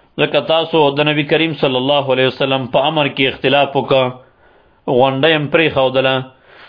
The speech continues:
ان الله على كل شيء قدير، یقیناً الله تعالی په هر چیز باندې قدرت لرونکی دی۔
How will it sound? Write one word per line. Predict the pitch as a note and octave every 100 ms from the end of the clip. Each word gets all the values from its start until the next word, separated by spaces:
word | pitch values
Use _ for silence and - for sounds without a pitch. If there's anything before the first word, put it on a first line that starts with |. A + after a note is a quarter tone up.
| _ D#3+
ان | E3+
الله | D3+ C#3+ D#3+ D3+ D3
على | B2+ C3 C3 -
كل | D#3+ D3+
شيء | C#3 D#3+ C3 B2+
قدير، | C#3 C3 C3+ C3 C3 - - - -
یقیناً | C3+ C3+ E3 E3 D3 C3+
الله | C3+ C3 C3
تعالی | C3+ D3 D3+ D3
په |
هر | D3 C#3
چیز | D#3 E3
باندې | D3 C3+ C3 B2+
قدرت | C#3 C3 C#3+ -
لرونکی | C3 B2+ C3 C#3+ C3
دی۔ | B2+ C3